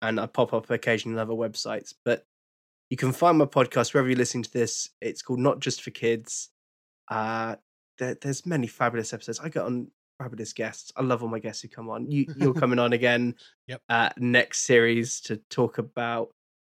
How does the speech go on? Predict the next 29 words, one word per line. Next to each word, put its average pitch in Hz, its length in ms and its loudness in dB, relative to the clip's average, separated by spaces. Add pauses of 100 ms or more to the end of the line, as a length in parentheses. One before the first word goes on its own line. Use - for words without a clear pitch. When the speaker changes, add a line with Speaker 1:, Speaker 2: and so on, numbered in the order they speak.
(140)
Speaker 1:
uh, 113 220 0
yeah, 160 220 8
you're 147 220 4
gonna 147 240 4
talk 131 280 2
about 127 180 6
a 127 40 0
really 131 160 4
great 123 220 6
musical, 123 400 0
which 139 240 -2
I've 113 180 -6 (140)
now 120 200 4
watched, 131 440 0
and 117 80 -4
I 117 40 -4
was 113 120 -8
like, 123 220 -2
"This - 180 -10
is - 120 -10
a 110 40 -12
great 113 340 -10 (260)
film." 127 160 4 (280)
<laughs> 240 120 4 (880)
Um, 196 300 8 (600)
bonkers 143 380 0
film, 123 280 -10
but 123 140 -8
great. 117 500 -4